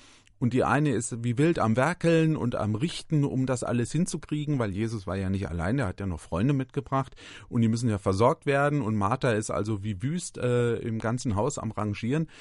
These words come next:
und Maria sitzt einfach nur da und hört Jesus zu und macht halt gar nichts.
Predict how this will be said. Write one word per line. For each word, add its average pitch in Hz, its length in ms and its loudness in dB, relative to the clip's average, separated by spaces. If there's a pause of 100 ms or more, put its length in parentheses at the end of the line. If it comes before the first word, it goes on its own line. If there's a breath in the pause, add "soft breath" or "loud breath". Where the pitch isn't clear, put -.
(180 loud breath)
und 123 220 4
Maria 117 420 4
sitzt 123 320 -4
einfach 139 320 -4
nur 131 200 4
da 110 240 -2
und 139 180 -2
hört 117 180 -2
Jesus 101 400 0
zu 67 160 -8
und 78 140 -4
macht 117 240 -2
halt 110 160 -4
gar 82 260 -4
nichts. - 440 -8